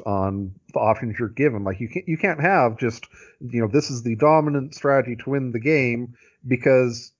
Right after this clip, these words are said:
you might not get the inputs or cards that you need to be able to have that dominant strategy.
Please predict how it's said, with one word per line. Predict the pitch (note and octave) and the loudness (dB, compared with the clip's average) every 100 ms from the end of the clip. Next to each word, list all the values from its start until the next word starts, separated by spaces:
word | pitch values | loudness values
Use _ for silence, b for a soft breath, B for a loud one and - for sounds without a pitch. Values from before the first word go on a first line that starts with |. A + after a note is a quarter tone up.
| _ | _
you | D#3+ A#2+ C#3 | -12 -8 -4
might | C#3+ | -4
not | B2+ B2 A#2 | -4 -6 -4
get | A#2+ G#2+ | -6 -4
the | A2+ | -4
inputs | B2+ D3 - G#2+ - A2+ | -4 -4 -4 -4 -4 -4
or | G2 | -2
cards | - C#3 A2 | 0 0 -2
that | B2+ | -8
you | F#2+ | -6
need | F#2+ F#2+ F#2+ | -6 -6 -6
to | - | -4
be | |
able | G2 F#2 | -2 -2
to | - | -2
have | G2 F#2 | -2 0
that | G#2 | -2
dominant | - F2+ F#2+ - | -4 -6 -8 -8
strategy. | G2 F#2 G#2 A2+ - | -6 -6 -10 -14 -16